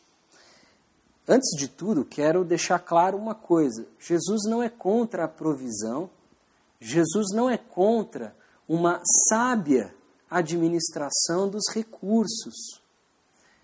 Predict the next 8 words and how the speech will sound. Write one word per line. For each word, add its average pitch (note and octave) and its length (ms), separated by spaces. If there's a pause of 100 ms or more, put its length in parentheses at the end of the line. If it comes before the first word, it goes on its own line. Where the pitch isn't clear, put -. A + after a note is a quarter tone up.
(100)
Jesus C#3+ 680 (480)
não E3+ 100
está G3 240
defendendo G#3+ 920
que - 160
o G3 80
discípulo G3 580
seja G#3 400